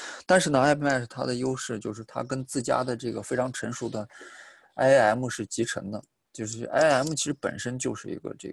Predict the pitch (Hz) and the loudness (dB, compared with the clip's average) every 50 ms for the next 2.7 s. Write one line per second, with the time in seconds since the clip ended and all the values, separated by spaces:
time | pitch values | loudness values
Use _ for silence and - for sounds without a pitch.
0 | - _ - - - - - 110 110 110 107 101 101 - - 101 104 104 107 101 | -12 _ -14 -16 -10 -6 -4 -4 -4 -4 -8 -10 -10 -10 -10 -12 -10 -10 -10 -10
1 | 104 104 - - - - - - - - - - - - - - 65 - - - | -10 -12 -16 -16 -16 -18 -18 -18 -20 -20 -20 -20 -16 -12 -12 -10 -10 -12 -14 -16
2 | _ _ _ - - - - 110 110 120 127 123 - - | _ _ _ -20 -16 -10 -6 -2 -2 -2 -2 -4 -8 -14